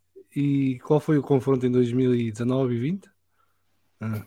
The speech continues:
pois. E em que carro é que está o Carlos Sainz desde que o Alonso regressou à Fórmula um?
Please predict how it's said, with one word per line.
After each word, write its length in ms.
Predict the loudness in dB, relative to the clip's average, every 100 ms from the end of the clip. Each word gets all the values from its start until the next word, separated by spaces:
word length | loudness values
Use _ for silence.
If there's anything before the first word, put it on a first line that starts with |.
| -10
pois. 260 | -8 -6
E 220 | -4 0
em 120 | 2 2
que 100 | 2
carro 180 | 2
é 80 | 2
que 80 | 0
está 180 | -2 2
o 200 | 2 2
Carlos 320 | 0 0 0
Sainz 320 | 0 0 0 -2 0
desde 260 | 2 0 -2
que 120 | -4
o 160 | -2
Alonso 300 | 0 -2 -4
regressou 260 | -8 -8 -8
à 40 |
Fórmula 380 | -6 -6 -4 -4
um? 120 | -4